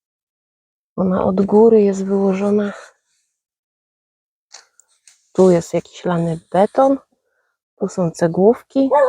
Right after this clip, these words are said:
Tu są chyba pustaki. No i kopię dalej. Ile mi się uda dzisiaj zrobić, tyle się uda. Praca, nie powiem, ciężka. Zwłaszcza dla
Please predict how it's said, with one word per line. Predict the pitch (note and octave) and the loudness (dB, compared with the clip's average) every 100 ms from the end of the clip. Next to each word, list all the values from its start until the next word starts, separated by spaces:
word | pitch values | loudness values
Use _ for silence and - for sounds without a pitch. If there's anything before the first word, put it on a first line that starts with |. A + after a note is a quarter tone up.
| - | -2
Tu | F#3 | -8
są | - F3+ | -6 -8
chyba | G3 F3+ | -4 -4
pustaki. | F3 C#4+ C#4 C#4 G#3+ C#4 C#4 C#4+ - _ _ _ _ _ _ - D4 E4 - _ _ _ - | -2 -2 -2 0 0 0 2 0 0 _ _ _ _ _ _ -2 0 0 -4 _ _ _ -12
No | G3 F#3+ G3+ B3+ | -6 -4 -4 -4
i | C#4+ | -6
kopię | - F#3 A#3 | -6 -2 -2
dalej. | C4 B3 F#3+ - _ _ _ _ _ _ _ _ _ _ _ _ _ _ _ _ | 0 0 -2 -6 _ _ _ _ _ _ _ _ _ _ _ _ _ _ _ _
Ile | G#3+ G#3 | 0 2
mi | F#3+ | 2
się | - G3 | 0 -4
uda | F#3+ F#3+ | 0 -2
dzisiaj | - G3 | -2 -6
zrobić, | F#3 F#3+ F#3 - | -2 -2 -2 -6
tyle | F#3+ F#3 | -2 0
się | - | 0
uda. | F#3+ F#3 B3+ G4 - C#5+ - C#5 - F#4 _ _ _ _ _ _ _ _ - D#4 - - - | 0 4 4 2 -4 -6 -6 -8 -10 -16 _ _ _ _ _ _ _ _ -2 0 0 -4 -2
Praca, | G3+ G#3+ A3 | 0 2 0
nie | G3 F#3+ | -6 -6
powiem, | G3+ G3 G3 G3+ - E5 - - D#5+ - - - - | -8 -6 -4 -2 2 0 0 -4 -4 -4 -8 -8 -8
ciężka. | - G3+ F3+ D#3+ D#3+ - E3 E3+ A#3 - - - - - _ _ | -4 2 4 2 -2 -8 -2 0 0 -2 -8 -14 -18 -20 _ _
Zwłaszcza | _ - F3+ F3 - F#3+ F3+ | _ -6 -4 -4 -6 -4 -4
dla | F#3 F3+ F#3+ | 0 -2 -2